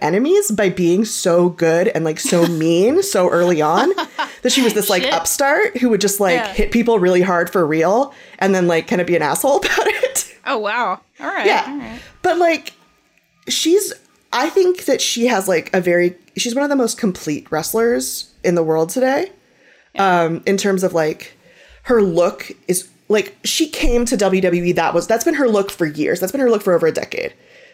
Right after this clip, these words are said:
Speaker 1: This, like, giant robe, thong over shorts, weird, like, one stocking garter mask,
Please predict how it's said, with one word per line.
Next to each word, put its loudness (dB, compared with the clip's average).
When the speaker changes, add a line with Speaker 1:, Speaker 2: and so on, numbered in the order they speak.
Speaker 1:
This, 0
like, 0
giant 2
robe, 4
thong 2
over 4
shorts, 0
weird, 4
like, 0
one 2
stocking 0
garter 2
mask, 0